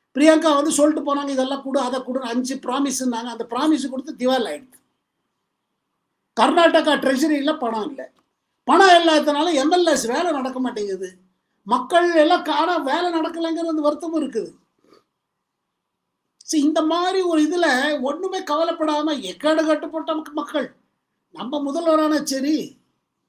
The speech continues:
இந்த பாதையில தான் இவங்கெல்லாம் கிளம்பியிருக்காங்க. ஆனா,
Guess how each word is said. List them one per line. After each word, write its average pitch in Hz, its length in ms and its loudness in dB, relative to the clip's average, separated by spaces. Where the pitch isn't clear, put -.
இந்த 311 280 -2
பாதையில 294 560 0
தான் 330 100 -4
இவங்கெல்லாம் 269 440 -2
கிளம்பியிருக்காங்க. 240 640 -4
ஆனா, 294 480 -6